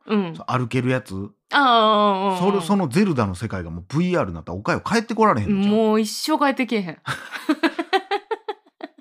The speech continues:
Speaker 1: <laughs>
Speaker 2: なあ。
Speaker 1: ずーっとゼルダで夕日見てると思う。
Speaker 2: でも、ちょっとごめん、めっちゃずれるけど、
Speaker 1: うん、うん。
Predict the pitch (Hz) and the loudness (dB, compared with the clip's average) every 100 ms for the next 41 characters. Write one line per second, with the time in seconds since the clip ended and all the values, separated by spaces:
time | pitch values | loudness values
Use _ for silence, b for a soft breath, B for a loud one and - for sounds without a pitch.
0 | _ 107 113 143 147 117 - B B B | _ -4 0 2 4 2 0 B B B
1 | B 196 254 240 240 254 247 202 233 208 | B -8 -2 0 0 0 -2 2 2 2
2 | 185 170 170 185 180 180 170 175 170 - | 0 0 -2 -4 -4 -6 -6 -8 -8 -12
3 | - - 170 78 78 - _ _ _ _ | -6 -2 -2 -4 -10 -16 _ _ _ _
4 | - 107 80 71 - - - 90 76 92 | -10 -10 -8 -12 -16 -20 -12 -10 -6 -4
5 | 117 - 180 92 87 85 - 202 185 170 | -2 -2 -2 -2 -4 -8 -6 -4 -4 -8